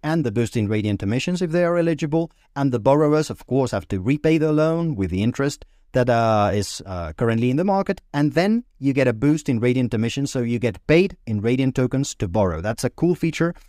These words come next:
which also stands us apart from, uh, most of the other lending and borrowing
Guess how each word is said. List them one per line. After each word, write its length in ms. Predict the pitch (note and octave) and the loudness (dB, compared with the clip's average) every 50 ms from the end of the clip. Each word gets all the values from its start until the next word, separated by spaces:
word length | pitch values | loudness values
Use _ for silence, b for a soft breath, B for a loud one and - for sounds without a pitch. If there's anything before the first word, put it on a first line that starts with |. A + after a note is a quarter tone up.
| b b b b _ | b b b b _
which 220 | - A2 - - A#2+ | -6 -6 -2 0 2
also 420 | A#2 A2+ - - C3 B2+ C#3 C3+ b b b b | 2 0 2 2 2 2 2 0 b b b b
stands 400 | - - - - A#2+ A2+ G#2+ - | -18 -8 -4 -2 0 0 0 0
us 120 | A2+ G#2+ G2+ | -2 0 0
apart 400 | A2+ F#2 - A#2 A2 A2 - - | -2 0 2 2 2 2 2 0
from, 320 | - A2+ G2+ G2 F#2 F#2 | -2 0 2 2 2 2
uh, 160 | F2 E2+ E2 | 0 0 -2
most 420 | E2 G2 G#2 A2 A#2+ A#2+ - - - - | -2 -2 0 0 0 -2 -4 -8 -8 -8
of 140 | G#2 F#2 | -6 -2
the 100 | F2+ F#2+ | 0 2
other 160 | G2 F#2+ F#2 F#2+ | 2 2 2 2
lending 320 | F#2+ F#2+ G2 G2 F#2+ F#2 | 2 2 2 2 2 2
and 100 | F2 F2 | 0 0
borrowing 380 | F2 F#2 F2+ F2+ F#2 F#2 F2+ | 0 0 0 0 0 0 -2